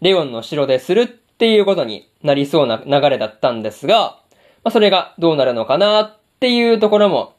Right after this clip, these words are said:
今から楽しみではあるという話で、三つ目の感想である、集まる魔王たちというところ、終わっておきます。でですね、最後にというパートに入っていくんですが、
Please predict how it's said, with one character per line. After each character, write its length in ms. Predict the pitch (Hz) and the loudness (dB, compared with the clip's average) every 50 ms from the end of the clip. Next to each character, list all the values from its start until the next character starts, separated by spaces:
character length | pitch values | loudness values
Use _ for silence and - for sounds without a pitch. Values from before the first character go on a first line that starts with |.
| _ _ - | _ _ -8
今 220 | 156 151 147 147 | -4 -2 0 0
か 80 | 160 143 | 2 0
ら 100 | 123 120 | 0 0
楽 240 | - 139 135 135 | 0 0 -2 -2
し 120 | 135 - 139 | -4 -6 -10
み 140 | 120 120 117 | -8 -4 0
で 100 | 196 196 | 0 2
は 160 | 185 135 113 | 2 0 -2
あ 40 | 110 | -4
る 120 | 135 117 | -6 -6
と 260 | 110 101 101 107 _ _ _ _ _ _ _ _ _ - | -10 -10 -12 -14 _ _ _ _ _ _ _ _ _ -10
い 160 | 143 131 131 131 | -8 -6 -4 -2
う 120 | 131 127 | -2 -2
話 460 | - 127 117 104 104 - - - 101 | -2 -2 -4 -6 -8 -10 -12 -8 -2
で、 380 | - - 123 - - - _ _ _ _ _ _ _ _ - _ _ _ _ _ _ - - _ _ _ _ _ _ - - - - _ - | 0 0 0 -2 -4 -12 _ _ _ _ _ _ _ _ -20 _ _ _ _ _ _ -20 -20 _ _ _ _ _ _ -20 -20 -20 -20 _ -8
三 180 | - 165 170 170 | -6 -6 -6 -4
つ 100 | - 190 | -2 0
目 120 | 202 196 | 0 0
の 160 | 165 120 - - _ _ - | 0 -2 -6 -10 _ _ -4
感 240 | - 135 127 127 127 | -2 -2 -2 -4 -6
想 240 | - 135 117 110 | -6 -4 -4 -2
で 80 | 110 104 | -2 -2
あ 80 | 107 123 | 0 0
る、 320 | 180 202 202 - _ _ _ _ _ _ _ - | 0 -2 -2 -6 _ _ _ _ _ _ _ -6
集 220 | - 180 - - 208 | -6 -6 -4 0 0
ま 120 | 208 202 | 2 2
る 120 | 196 190 160 | 2 0 0
魔 160 | 143 151 170 | 0 2 2
王 120 | 170 156 | 2 0
た 120 | - 123 - | -2 -4 -6
ち 280 | - 113 95 - _ _ _ _ _ _ | -8 -12 -16 -18 _ _ _ _ _ _
と 120 | - 185 | -2 0
い 200 | 180 175 170 165 | 2 4 4 2
う 40 | 165 | 2
と 120 | 160 151 143 | 0 0 0
こ 100 | 160 190 | 2 2
ろ、 260 | 220 202 - - _ - | 2 0 -2 -4 _ -4
終 240 | 135 127 117 120 | -2 0 0 0
わ 60 | 120 - | -2 -6
っ 80 | _ | _
て 80 | - 117 | -8 -6
お 120 | 107 107 | -6 -6
き 200 | - - - 107 | -8 -12 -10 -4
ま 140 | 110 143 190 | -2 -2 -2
す。 440 | 202 - - - - - _ _ _ _ _ _ _ _ _ _ _ _ _ _ _ _ _ _ _ _ _ _ _ _ _ _ _ _ _ - | -2 -6 -14 -20 -20 -20 _ _ _ _ _ _ _ _ _ _ _ _ _ _ _ _ _ _ _ _ _ _ _ _ _ _ _ _ _ -4
で 80 | 247 247 | -2 0
で 80 | 214 | 0
す 140 | 208 - - | 0 0 0
ね、 280 | 190 185 185 185 - _ | 0 0 0 -2 -6 _
最 300 | - - - 196 185 196 | -14 -6 -2 0 0 0
後 80 | 180 165 | 0 -2
に 100 | 143 127 | -4 -4
と 280 | 123 117 110 110 - _ _ _ - | -6 -8 -8 -8 -10 _ _ _ -8
い 160 | 156 151 151 | -4 -2 -2
う 60 | 147 143 | -2 0
パ 160 | 165 170 165 | 0 -2 -2
ー 40 | 170 | -2
ト 80 | 180 | -4
に 80 | 175 160 | -8 -8
入 160 | - 147 147 | -6 -8 -8
っ 100 | 143 - | -8 -6
て 120 | - 160 | -6 -4
い 80 | 156 156 | -4 -2
く 160 | - 208 202 | 0 0 0
ん 80 | 190 170 | 0 -2
で 80 | 165 | -6
す 120 | 165 - 185 | -6 -4 0
が、 300 | 202 233 233 233 233 | 2 2 2 2 -2